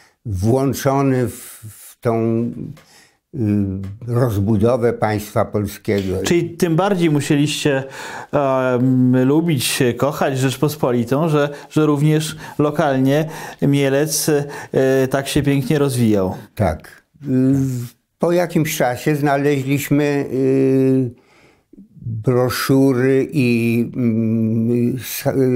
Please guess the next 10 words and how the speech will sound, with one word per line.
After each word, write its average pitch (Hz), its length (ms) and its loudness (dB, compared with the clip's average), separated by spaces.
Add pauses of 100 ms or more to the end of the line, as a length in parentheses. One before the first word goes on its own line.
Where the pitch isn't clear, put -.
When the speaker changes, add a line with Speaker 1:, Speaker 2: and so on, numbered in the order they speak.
(420)
Speaker 1:
dotyczące 131 840 0
skautingu 123 1040 0 (1300)
i 139 460 2
postanowiliśmy 147 1080 0
przekształcić 131 1000 -2
ten 107 240 -2
Z 120 340 -2
P 104 140 0
P 101 280 -2
Z 113 380 -2